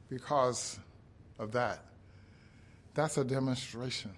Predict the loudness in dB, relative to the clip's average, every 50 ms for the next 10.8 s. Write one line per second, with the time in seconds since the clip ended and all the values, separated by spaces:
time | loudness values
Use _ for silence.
0 | -16 -20 -20 -20 -20 -20 -20 -20 -20 -20 -20 -20 -20 -20 -20 -20 -20 -20 -20 -12
1 | -4 -2 -2 -2 -2 -2 2 4 4 4 4 4 4 6 6 6 4 4 2 -2
2 | -2 -2 -6 -8 -8 -10 -14 -16 -18 -20 -20 -20 -20 -20 -20 -20 -20 -20 -20 -20
3 | -20 -20 -20 -20 -20 -20 -20 -20 -20 -2 4 6 8 8 10 10 10 12 12 12
4 | 12 12 12 10 8 8 8 10 10 8 6 6 8 10 12 12 10 8 6 -2
5 | -8 -12 -18 -20 -20 -20 -20 -20 -20 -20 -20 -20 -20 -20 -20 -20 -20 -20 -20 -20
6 | -20 -20 -20 -20 -20 -20 -20 -20 -20 -20 -20 -20 -20 -20 -20 -20 -20 -20 -20 -2
7 | 6 8 10 10 10 8 6 4 2 0 0 -2 -4 -4 -6 -6 -6 -8 -8 -8
8 | -10 -14 -16 -20 -20 -20 -20 -20 -20 -20 -20 -20 -20 -20 -20 -20 -20 -20 -20 -20
9 | -20 -20 -20 -20 -20 -20 -20 -20 -20 -20 -20 -20 -20 -20 -20 -20 -20 -20 -20 -20
10 | -20 -20 -20 -20 -20 -20 -12 -2 0 4 6 6 6 6 4 2